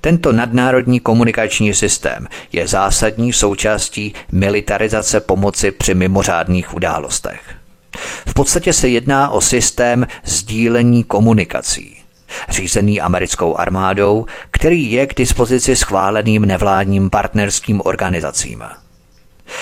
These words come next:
Zjednodušeně řečeno, americká vláda a americká armáda koordinují interoperabilitu svých vojenských jednotek, koaličních partnerů a nevládních organizací.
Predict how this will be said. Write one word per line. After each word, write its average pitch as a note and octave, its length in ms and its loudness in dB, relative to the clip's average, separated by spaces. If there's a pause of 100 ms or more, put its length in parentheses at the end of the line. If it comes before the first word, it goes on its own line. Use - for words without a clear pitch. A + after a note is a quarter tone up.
(180)
Zjednodušeně F#2+ 680 0
řečeno, A2 560 0 (360)
americká D3+ 520 2
vláda A#2 400 2
a - 140 -4
americká G#2+ 560 0
armáda G2 640 0 (240)
koordinují B2 720 2
interoperabilitu G#2+ 1200 0 (180)
svých - 460 -4
vojenských G2 580 0
jednotek, F#2+ 580 -2 (180)
koaličních F#2+ 580 -2
partnerů G2 640 -2 (220)
a G#2 260 2
nevládních F#2 840 0
organizací. - 840 -4